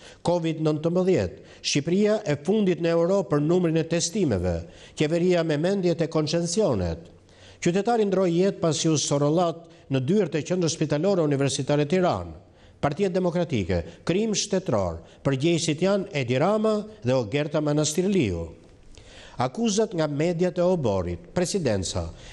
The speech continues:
"Meta është presidenti i popullit dhe jo i oligarkëve, banditëve dhe shqiptarofobëve". Sondazhi i Organizatës së Kombeve të Bashkuara, "Shqiptarët më pesimist se bota, dyzet e gjashtë përqind presin të jenë më keq se sot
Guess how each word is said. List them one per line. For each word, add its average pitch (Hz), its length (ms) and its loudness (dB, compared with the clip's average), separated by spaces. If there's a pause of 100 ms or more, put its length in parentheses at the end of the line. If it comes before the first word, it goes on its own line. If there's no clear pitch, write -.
"Meta 170 460 2
është 156 140 -4
presidenti 160 500 0
i 143 40 2
popullit 117 560 0
dhe 135 120 2
jo 160 120 2
i 190 120 4
oligarkëve, 143 680 2
banditëve 151 760 0 (180)
dhe 147 120 0
shqiptarofobëve". 139 1300 -2 (600)
Sondazhi 196 460 0
i - 20 0
Organizatës 175 600 0
së 175 100 0
Kombeve 165 320 2
të 170 140 -2
Bashkuara, 92 560 2 (340)
"Shqiptarët 185 560 0
më 170 220 2
pesimist 175 600 0
se 185 80 2
bota, 107 520 0 (280)
dyzet 160 360 0
e 160 80 0
gjashtë 160 220 -2
përqind 208 420 -2
presin 170 340 0
të 156 140 2
jenë 160 160 2
më 151 100 0
keq 190 240 0
se 165 200 0
sot 185 420 0